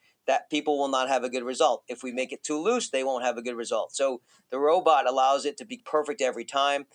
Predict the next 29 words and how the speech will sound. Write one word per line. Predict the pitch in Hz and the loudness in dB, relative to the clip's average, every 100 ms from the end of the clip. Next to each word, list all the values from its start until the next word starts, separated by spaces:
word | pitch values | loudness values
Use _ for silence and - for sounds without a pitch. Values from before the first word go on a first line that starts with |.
| _ _ | _ _
So | - 143 | -6 -4
the | 143 143 | -4 0
accuracy | 139 180 170 156 147 139 | 2 2 2 -2 0 0
of, | 131 123 - | -2 -2 -2
of | 127 | -2
the | 113 | -2
robot | 120 139 147 131 120 117 _ _ _ _ | 0 2 4 4 2 0 _ _ _ _
is | 127 | -2
unbelievable. | 151 151 147 160 147 123 117 | -2 0 0 0 0 -2 2
Now, | 135 139 | 4 4
a | |
little | 170 156 | 4 4
side | - 180 202 190 | 4 4 4 2
thing | 143 139 | -2 -2
is | 131 | -4
the | 135 | -4
robot, | 135 165 170 143 | 0 2 4 4
like | 131 | 2
I | 123 | 0
said, | 123 175 143 | 2 0 2
won't | 147 151 | 0 0
cut | - 156 | 0 2
outside | 147 135 - 143 127 | 4 2 4 2 2
the | |
lines | 127 131 143 131 | 0 0 0 -2
of | |
the | 113 | -8
bone. | 107 147 156 110 | 0 2 2 -2
So | - 139 131 | 0 0 0